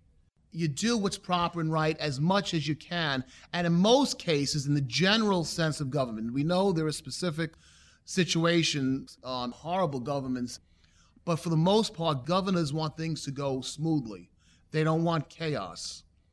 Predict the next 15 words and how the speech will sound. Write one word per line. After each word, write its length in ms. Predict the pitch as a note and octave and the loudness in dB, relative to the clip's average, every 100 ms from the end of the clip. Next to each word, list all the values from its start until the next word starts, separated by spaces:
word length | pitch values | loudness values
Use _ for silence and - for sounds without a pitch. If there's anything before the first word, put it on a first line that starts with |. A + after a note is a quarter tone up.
| _ - | _ -14
So 140 | C3 | -8
if 80 | A#2+ | -4
you 80 | A2+ | -2
do 140 | D3 | 0
what's 240 | E3+ D#3+ | 0 -2
right, 260 | D3+ C#3 C3 | -2 0 -2
Paul 240 | C3+ A#2+ | -6 -8
says, 400 | B2 C3+ A#2 A#2+ | -6 -4 -4 -4
you 80 | C3 | -4
have 160 | B2+ A#2+ | -4 -4
nothing 280 | B2 C3+ C3 | -4 -6 -6
to 80 | |
be 120 | C3 D#3 | -2 -2
afraid 380 | D3 F#3 F#3 | 0 0 0
of. 200 | G2 C#2+ | -2 -6